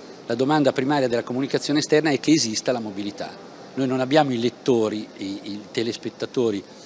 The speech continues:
gli altri mezzi fanno informazione, intrattenimento, noi viviamo di persone che tutti i giorni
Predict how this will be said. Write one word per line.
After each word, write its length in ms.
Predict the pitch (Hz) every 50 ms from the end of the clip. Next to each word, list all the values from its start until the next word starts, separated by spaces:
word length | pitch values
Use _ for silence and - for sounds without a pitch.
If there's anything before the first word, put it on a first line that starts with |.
| - - -
gli 160 | - 110 113
altri 240 | 127 120 - - 131
mezzi 300 | 131 147 147 123 117 117
fanno 220 | - 123 120 110
informazione, 840 | 113 104 - - 123 113 113 113 - - - 143 143 131 117 104 95
intrattenimento, 800 | 92 92 - - - - 147 147 180 160 131 131 127 - 165 156 - - - - - - -
noi 280 | 139 135 165 180 165
viviamo 540 | 131 156 160 160 165 135 123 117 110 120 139
di 120 | 131 151
persone 580 | 151 - - 151 - - - 156 139 139 151 143
che 180 | - 147 - -
tutti 300 | - 143 - - - 170
i 40 |
giorni 440 | 127 127 127 123 120 117 120 123 123